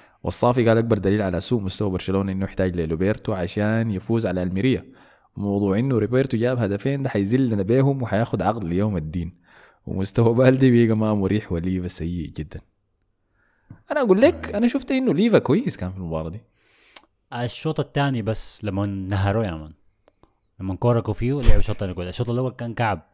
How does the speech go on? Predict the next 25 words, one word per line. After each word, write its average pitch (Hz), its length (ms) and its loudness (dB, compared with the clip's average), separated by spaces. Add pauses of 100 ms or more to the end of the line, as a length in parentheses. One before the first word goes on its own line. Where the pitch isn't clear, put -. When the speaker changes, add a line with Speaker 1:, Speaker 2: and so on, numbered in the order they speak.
Speaker 2:
كعب 139 340 -2
عديل 175 520 -4
كده، 95 240 -10
كعب 113 240 -8
يعني 104 300 -10 (100)
بيجي، 120 320 -8
أيوة 156 160 0
أنت 151 140 -6
لو، 120 100 -2
لو 117 200 -4
شفت 147 180 -4
الملخص 113 640 -2 (380)
بيجيوا 107 260 -6
الكورة 120 340 -4
قدام 101 340 -6
الجون 107 340 -10
ولا 92 120 -10
الباصي 101 380 -8
كيف 123 220 -10 (320)
بتقول: 110 280 -10
"أي 113 140 -4
ده 113 140 -4
والله 92 480 -10
ليفاندوفسكي 101 440 -8
بيحاول"، 101 440 -8